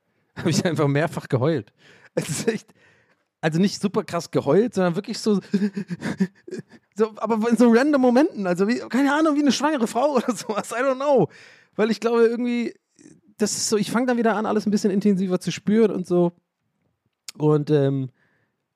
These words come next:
und worauf, ich, ich will eigentlich gar nicht so, so ein Riesenthema jetzt draus machen. Ich wollte aber wenigstens dieses kleine Update noch mitgeben, so, weil ich finde es ja irgendwie ganz cool, immer,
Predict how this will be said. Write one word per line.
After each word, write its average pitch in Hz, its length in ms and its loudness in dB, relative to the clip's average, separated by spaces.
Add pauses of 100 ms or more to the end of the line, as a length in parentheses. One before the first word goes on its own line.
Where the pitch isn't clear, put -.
und 156 180 0
worauf, 170 220 0 (220)
ich, 170 260 -8
ich 160 100 -8
will 226 100 0
eigentlich 220 120 0
gar 170 80 0
nicht 156 140 -4
so, 156 340 2
so 147 80 2
ein 143 40 0
Riesenthema 156 420 2
jetzt 135 140 -4
draus 123 140 -4
machen. 123 220 -4
Ich 120 100 -8
wollte 185 140 0
aber 151 260 0
wenigstens 165 300 -2
dieses 139 180 -8
kleine 147 240 -2
Update 165 280 -2
noch 135 100 -6
mitgeben, 165 440 0
so, 143 240 4
weil 135 220 2
ich - 80 -10
finde 165 140 -2
es - 60 -4
ja 151 60 0
irgendwie 147 220 0
ganz 135 300 -2
cool, 165 140 4
immer, 143 260 0